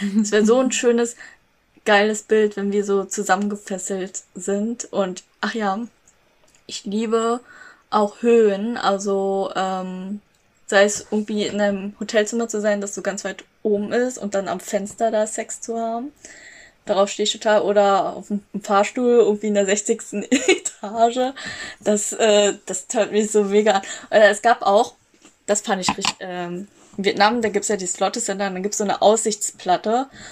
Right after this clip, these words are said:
Speaker 1: und da kannst du nach unten schauen, ne?
Speaker 2: Mhm.
Speaker 1: Also auf dem Boden, äh, du bist da irgendwie in der sechzigsten Etage und da stell, hab, stell ich mir auch so vor, darauf Sex zu haben, so. Und das,
Speaker 2: Wo
Speaker 1: dieser
Speaker 2: ist das?
Speaker 1: Glei-, aus,
Speaker 2: In
Speaker 1: in Vietnam,
Speaker 2: Vietnam?
Speaker 1: in Hanoi,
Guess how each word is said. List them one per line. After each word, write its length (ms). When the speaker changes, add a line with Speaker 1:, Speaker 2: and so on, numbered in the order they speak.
Speaker 1:
und 280
da 120
kannst 380
du 180
nach 200
unten 280
schauen, 420
ne? 260
Speaker 2:
Mhm. 300
Speaker 1:
Also 280
auf 120
dem 200
Boden, 340
äh, 200
du 100
bist 160
da 80
irgendwie 220
in 60
der 300
sechzigsten 500
Etage 520
und 140
da 140
stell, 220
hab, 180
stell 240
ich 100
mir 120
auch 80
so 120
vor, 260
darauf 240
Sex 300
zu 140
haben, 240
so. 200
Und 160
das, 200
Speaker 2:
Wo 100
Speaker 1:
dieser 160
Speaker 2:
ist 60
das? 0
Speaker 1:
Glei-, 300
aus, 300
Speaker 2:
In 140
Speaker 1:
in 40
Vietnam, 460
Speaker 2:
Vietnam? 0
Speaker 1:
in 320
Hanoi, 440